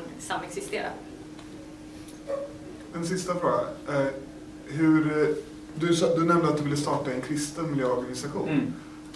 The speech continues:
Speaker 2: Vad är skillnaden på en kristen miljöorganisation och en miljöorganisation?
Speaker 3: Egentligen bara att, att jag vill fokusera på, alltså även i Sverige, även om det verkligen inte är lika illa i, som i U S A. Det, det är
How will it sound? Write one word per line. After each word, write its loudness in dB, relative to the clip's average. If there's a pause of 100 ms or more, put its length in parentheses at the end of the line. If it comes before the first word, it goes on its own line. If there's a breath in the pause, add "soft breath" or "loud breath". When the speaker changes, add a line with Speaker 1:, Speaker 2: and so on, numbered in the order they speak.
Speaker 2:
Vad 4
är 4
skillnaden 0
på 0
en -2
kristen -4
miljöorganisation -2
och -10
en -8
miljöorganisation? -6 (200)
Speaker 3:
Egentligen 6
bara 8
att, 0
att -4
jag 2
vill 2
fokusera 0
på, 0 (360 loud breath)
alltså 2
även 8
i 8
Sverige, 6
även 8
om 8
det 6
verkligen 6
inte 6
är 6
lika 4
illa 2
i, 0
som -2
i 0
U 2
S 0
A. 4
Det, 0
det 2
är 4